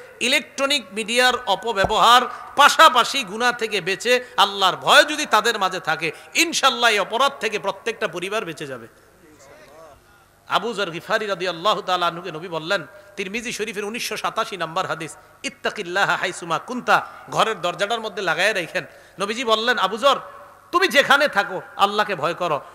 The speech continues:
স্বামী যখন ঘরের বাইরে যায়, বিবি আপনি বলে দিবেন, "স্বামী আমার, আপনি যেখানে থাকেন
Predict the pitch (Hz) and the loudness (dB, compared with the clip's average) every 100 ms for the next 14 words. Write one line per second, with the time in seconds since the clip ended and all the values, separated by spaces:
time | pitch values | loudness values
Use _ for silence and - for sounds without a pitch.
0 | - - 196 240 208 226 208 170 208 170 | -8 0 2 2 -2 -4 -4 -2 0 0
1 | 160 214 196 226 240 - - 139 214 277 | -2 -2 0 -2 -2 -12 -18 -8 0 4
2 | 240 233 247 214 226 240 226 - 185 208 | 4 4 -2 0 -2 -2 -2 -2 -4 -2
3 | 190 220 - - - - 185 208 165 165 | 0 0 0 -10 -8 -4 -2 -2 -6 -4
4 | 220 - 170 214 | -4 0 0 0